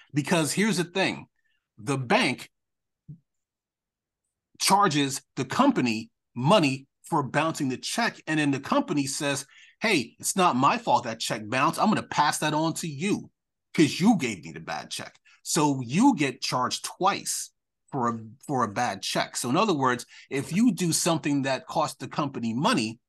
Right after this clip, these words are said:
they're gonna try to recoup it. And this is just a matter of,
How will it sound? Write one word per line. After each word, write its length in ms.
they're 120
gonna 240
try 240
to 120
recoup 440
it. 120
And 140
this 180
is 180
just 240
a 80
matter 460
of, 340